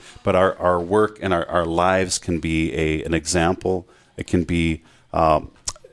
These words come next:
something that draws other people to this relationship with Christ. And so, you, you know, as, as we mentioned, Catholic radio is kind of evangelization for, for, for, for, you know,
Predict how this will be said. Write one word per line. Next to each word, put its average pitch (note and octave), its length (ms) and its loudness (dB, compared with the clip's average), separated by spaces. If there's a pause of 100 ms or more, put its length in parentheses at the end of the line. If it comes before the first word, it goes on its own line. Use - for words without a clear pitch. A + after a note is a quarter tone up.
something G#2 340 2
that F#2 140 2
draws F2 300 2
other F2+ 220 0
people E2+ 280 -6
to F2 120 -2
this D#2+ 180 -2
relationship D#2+ 560 -2
with - 140 -8
Christ. F2 400 0
And E2 100 -2
so, E2+ 260 2 (320)
you, G2 180 0
you G#2 160 0
know, G2 80 4
as, F#2 140 0
as F#2 160 0
we F2+ 60 0
mentioned, F#2 480 0 (140)
Catholic G#2+ 320 0
radio F2+ 260 4
is E2 100 0
kind F2+ 300 0
of E2 140 2
evangelization E2+ 960 0 (260)
for, - 320 -2
for, E2 540 0 (380)
for, F2 300 -4
for, E2 280 0 (240)
you F#2 120 2
know, D#2 140 -2